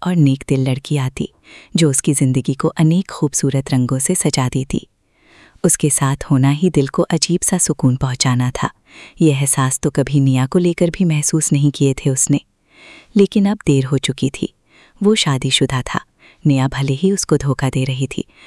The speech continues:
पर वो इस रिश्ते को जलील नहीं कर सकता था। सृष्टि सिर्फ उसकी दोस्त थी और वो इस दोस्ती का ताउम्र संभाल कर रखना चाहता था।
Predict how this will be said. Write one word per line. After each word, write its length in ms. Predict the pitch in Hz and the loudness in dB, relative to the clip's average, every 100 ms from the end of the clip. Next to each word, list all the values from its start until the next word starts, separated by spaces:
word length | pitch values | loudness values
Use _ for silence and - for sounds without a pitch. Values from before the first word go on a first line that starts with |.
| - | -6
पर 140 | 202 196 | 0 2
वो 120 | 202 | 2
इस 160 | 190 185 | 0 -2
रिश्ते 280 | 165 - | -2 -2
को 140 | 180 196 | 0 0
जलील 360 | 151 139 131 | 2 2 0
नहीं 200 | 127 127 | 0 0
कर 140 | 131 127 | 0 -2
सकता 340 | - - 131 | -2 -4 -6
था। 180 | 127 - - _ _ _ _ - | -4 -6 -8 _ _ _ _ -4
सृष्टि 420 | - 135 - 147 | 0 0 0 -2
सिर्फ 300 | - 151 - | -2 -4 -2
उसकी 280 | - - 185 | -4 -2 0
दोस्त 320 | 135 131 - | 0 -2 -4
थी 200 | - - _ - - - | -6 -8 _ -20 -20 -2
और 140 | 156 | 0
वो 140 | 147 135 | 2 2
इस 140 | 131 139 | 0 -2
दोस्ती 320 | 131 - 143 | -4 -4 -4
का 160 | 143 | -4
ताउम्र 500 | 135 139 131 139 156 | -2 0 2 2 0
संभाल 420 | 170 139 135 139 131 | 0 0 0 0 -2
कर 160 | 139 | -2
रखना 280 | 131 - 135 | -2 -2 -2
चाहता 380 | - 127 - 120 | -2 -4 -4 -6
था। 240 | - - | -4 -10